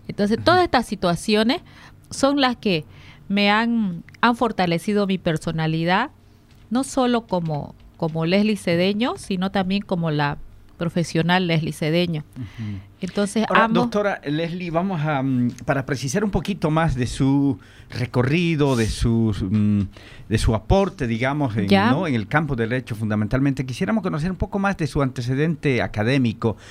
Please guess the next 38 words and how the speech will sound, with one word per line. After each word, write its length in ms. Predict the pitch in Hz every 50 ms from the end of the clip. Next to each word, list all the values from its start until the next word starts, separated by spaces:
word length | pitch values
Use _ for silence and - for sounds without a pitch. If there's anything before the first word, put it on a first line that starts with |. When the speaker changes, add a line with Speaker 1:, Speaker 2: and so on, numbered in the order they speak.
| - - -
Speaker 2:
Usted 240 | - - 156 143 139
nos 120 | 139 127 120
dice 240 | 143 143 - 147 143
que 400 | - 131 113 107 107 104 104 101
se 160 | - - 110
graduó 600 | 104 101 101 101 107 117 127 135 139 135 127 107 101 107 - - - - - - - - - - -
como 320 | - 107 98 104 101 101 101
licenciada 480 | 101 - - 101 92 - 123 123 127
en 100 | 120 113
Derecho 380 | 107 101 117 123 120 - 131 110
de 80 | 107 101
la 220 | 98 95 95 95 92 - -
Universidad 840 | 110 107 104 101 98 92 104 107 107 - - - 104 107 117 123 120
Autónoma 440 | 104 101 - 123 117 117 117 110 101
René 260 | 107 107 110 113 110
Moreno. 320 | 107 107 107 101 98 101
¿Qué 100 | - 226
otros 220 | 226 226 208 190 170
estudios 440 | 131 - - 185 170 147 131 -
tiene? 540 | - - 160 160 160 156 156 156 151 151 147 - - - - -
Y 40 | 143
un 60 | 139
poquito 280 | 156 143 143 135 147 139
más 140 | 139 131
de 60 | 127 120
su 100 | - 120
experiencia 560 | 107 - - 113 107 120 127 127 127 - 104
académica, 500 | 98 - 101 104 110 113 110 101 - 95 92
si 120 | - 104
es 60 | -
posible. 260 | - 220 214 143 92
Speaker 1:
Sí, 480 | 78 - - 262 254 240 185 - - 190
yo 160 | 190 254 262 254
tengo 280 | - 302 302 311 294
los 160 | 269 240 220
cursos 460 | - - 240 240 226 226 - 247 247 240
en, 260 | - 196 190 185 180
eh, 320 | 180 175 170 165 165 160